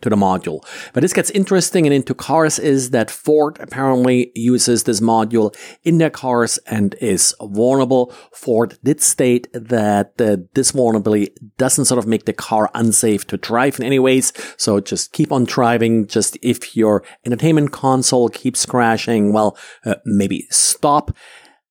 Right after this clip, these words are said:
Typically, these entertainment consoles, which are the first sort of target of exploits like this, are then networked to the rest of the car, which of course could be used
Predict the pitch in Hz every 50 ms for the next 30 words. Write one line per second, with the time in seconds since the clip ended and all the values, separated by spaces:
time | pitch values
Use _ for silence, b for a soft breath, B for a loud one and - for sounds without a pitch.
0 | _ _ - 151 135 139 131 127 120 120 113 127 120 120 117 - 135 143 143 139
1 | 131 - - 127 127 127 120 120 - 127 120 113 - - 120 - - - _ -
2 | 139 135 135 139 131 135 131 - _ 120 - 120 110 110 - - 120 113 110 110
3 | 104 - - - - - - - 101 95 - - - - 135 139 131 120 131 120
4 | 120 73 - 120 - - - 117 - - - 123 117 113 107 - 120 113 110 110
5 | 110 - - 113 110 107 - - B B B B B B - 107 104 104 - -
6 | 107 101 101 117 113 110 107 - 113 110 110 107 - 101 101 98 - - - 104
7 | 98 98 110 120 117 - - 123 - - 117 - - - 113 110 104 104 101 95
8 | - 107 95 - - - 98 95 90 - B B B B B B B _ - -
9 | 139 135 - _ - 127 113 113 104 101 92 - -